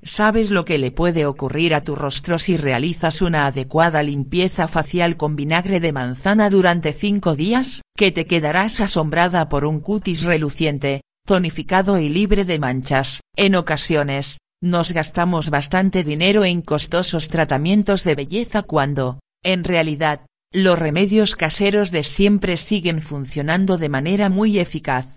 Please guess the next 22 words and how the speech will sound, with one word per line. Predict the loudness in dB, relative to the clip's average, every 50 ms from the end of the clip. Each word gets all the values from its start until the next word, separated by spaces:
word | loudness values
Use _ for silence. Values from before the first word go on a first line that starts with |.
| _ _ _
Basta | -4 2 2 4 2 2 2 0 0 2
comprobar | 4 2 2 2 2 0 2 2 2 2 2
a | 2 2
lo | 0 2
largo | 2 2 2 2 2 0 0
de | 0 -2
cinco | 0 0 2 4 4 4 4 4 4 4
o | 4 4 2
seis | 0 0 2 2 4 2 2 0
días | 0 0 2 2 2 2 0 0 0
este | 0 0 0 -2 -2 -2
sencillo | -2 -2 -2 -4 -4 -4 0 0 0 2 2 2 0 0
tratamiento | 0 -2 -2 -2 0 -2 0 0 2 2 2 2 0 -2
facial | -2 -2 -2 -2 0 0 2 2 2 2
para | 0 0 0 2 2
descubrir | 0 0 -2 -2 -4 -4 -2 0 2 2 2 0 0
cómo, | -2 -2 0 0 0 -2 -4 -4 -8 -12 _ _ _
gracias | -4 -2 0 2 2 2 0 0 -2 -2 -2 0 0
al | 0 0 0
vinagre | -2 -2 -2 0 0 -2 0 0 0 0
de | 0 0
manzana, | 0 -2 -4 -6 -4 -2 -2 -2 -2 -4 -6 -8